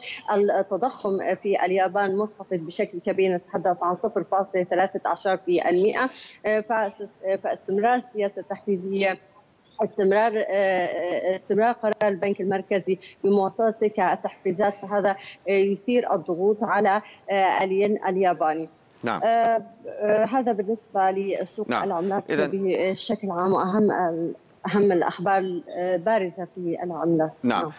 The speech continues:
Speaker 2: يعني أستاذة لينا، نذهب مباشرة الحديث عن أسعار الذهب، وأيضًا نلاحظ هنالك حذر كبير من التعاملات في الذهب، بالرغم من أن هنالك كانت موجة من التراجعات واضحة لأسعاره عند مستويات ال ألفين و، تقريبًا ألف وسبعمائة، عفوًا، ألف وسبعمائة وثلاثة وسبعين دولارًا.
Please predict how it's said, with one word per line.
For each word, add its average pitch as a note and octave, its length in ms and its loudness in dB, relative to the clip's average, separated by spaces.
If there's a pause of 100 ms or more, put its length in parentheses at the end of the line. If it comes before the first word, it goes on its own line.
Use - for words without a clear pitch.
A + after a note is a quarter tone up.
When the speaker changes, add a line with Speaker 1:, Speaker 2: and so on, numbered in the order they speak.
(140)
Speaker 2:
يعني D#3+ 200 0
أستاذة D#3+ 260 0
لينا، C3 240 0
نذهب B2+ 260 -2
مباشرة A2+ 400 -2
الحديث G#2 380 -4
عن G#2+ 280 -2
أسعار G#2+ 640 0
الذهب، A2+ 420 0
وأيضًا B2+ 320 0 (260)
نلاحظ D#3 260 -2
هنالك D3 340 -4
حذر D3 540 -2
كبير A#2+ 380 -2
من G2 140 -4
التعاملات F#2 520 -2
في F#2 320 -2
الذهب، F#2+ 280 -2
بالرغم B2+ 340 0 (280)
من B2+ 100 -4
أن C3+ 140 -2
هنالك C3 240 -2
كانت A#2+ 280 -2 (120)
موجة C3 360 0
من A2+ 140 -2
التراجعات G#2+ 640 0
واضحة B2+ 460 0
لأسعاره A2+ 560 0
عند G#2 160 -4
مستويات A#2 360 -6
ال G2+ 60 0
ألفين C3 320 -2
و، A#2 220 2 (380)
تقريبًا A#2 640 -2
ألف C#3 160 -2
وسبعمائة، G#2+ 420 -2
عفوًا، F#2+ 280 0
ألف A2 260 -2
وسبعمائة G#2 520 0
وثلاثة G2+ 420 0
وسبعين F#2 500 -4
دولارًا. G2 340 0